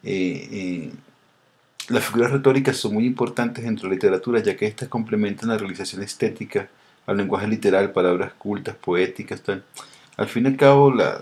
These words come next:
lo, la figura retórica es una forma de, de romper, de romper, mm, con, con, con, con la, con la norma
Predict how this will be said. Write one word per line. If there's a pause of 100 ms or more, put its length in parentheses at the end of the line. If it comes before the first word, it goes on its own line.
lo,
la
figura
retórica
es
una
forma
de, (720)
de
romper,
de
romper,
mm, (640)
con,
con,
con,
con
la, (160)
con
la
norma